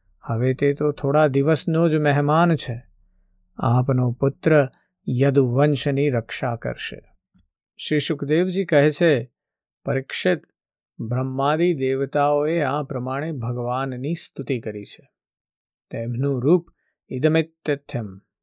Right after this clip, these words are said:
અર્થાત આ છે, એવું તો નિશ્ચિત રૂપે કહી શકાતું નથી.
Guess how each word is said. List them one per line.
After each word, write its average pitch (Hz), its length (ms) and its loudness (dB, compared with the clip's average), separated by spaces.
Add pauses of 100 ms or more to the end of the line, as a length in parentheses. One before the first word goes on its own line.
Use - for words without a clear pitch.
(600)
અર્થાત 151 440 -6
આ 143 440 -2
છે, 113 400 -10 (920)
એવું 143 360 0
તો 151 160 -2
નિશ્ચિત 131 560 -4
રૂપે 131 280 -2
કહી 131 280 -4
શકાતું 120 520 -6
નથી. - 340 -16